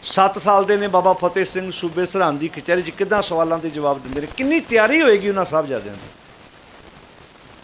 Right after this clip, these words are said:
ਕਿੰਨੀ ਘਰੋਂ ਨੀਂਹ ਪੱਕੀ ਕੀਤੀ ਹੋਏਗੀ ਮਾਤਾ ਗੁਜਰ ਕੌਰ ਨੇ ਉਹਨਾਂ ਦੀ।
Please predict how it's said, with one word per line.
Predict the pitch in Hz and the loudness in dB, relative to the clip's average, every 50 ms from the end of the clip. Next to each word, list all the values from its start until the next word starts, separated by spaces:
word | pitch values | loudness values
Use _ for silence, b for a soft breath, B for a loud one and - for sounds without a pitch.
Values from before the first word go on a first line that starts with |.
| - - - - | -20 -20 -4 0
ਕਿੰਨੀ | - 254 269 294 311 - | 4 4 6 6 6 4
ਘਰੋਂ | 285 247 220 214 | 4 4 4 4
ਨੀਂਹ | 214 240 285 285 | 4 4 2 2
ਪੱਕੀ | - 247 240 - 226 | 2 -2 -2 -2 -6
ਕੀਤੀ | 190 180 202 196 - 220 233 | -6 -6 -8 -4 -2 0 2
ਹੋਏਗੀ | 196 180 160 175 180 | 2 2 0 -2 -2
ਮਾਤਾ | 175 170 165 165 165 | 0 0 0 0 -2
ਗੁਜਰ | 160 151 151 139 147 143 | -2 -4 -6 -6 -8 -6
ਕੌਰ | 123 147 135 131 | -4 -4 -4 -4
ਨੇ | 123 127 120 | -4 -6 -8
ਉਹਨਾਂ | 120 120 117 | -8 -8 -10
ਦੀ। | 107 90 | -12 -14